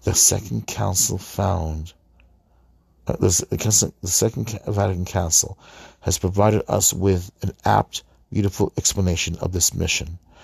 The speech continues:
The missionary activity derives its reason from the will of God, who wishes all men to be saved and to come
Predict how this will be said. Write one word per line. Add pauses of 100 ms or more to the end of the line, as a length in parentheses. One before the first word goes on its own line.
(420)
The
missionary
activity
derives
its
reason
from
the
will
of
God, (680)
who
wishes (100)
all
men
to
be
saved (440)
and
to
come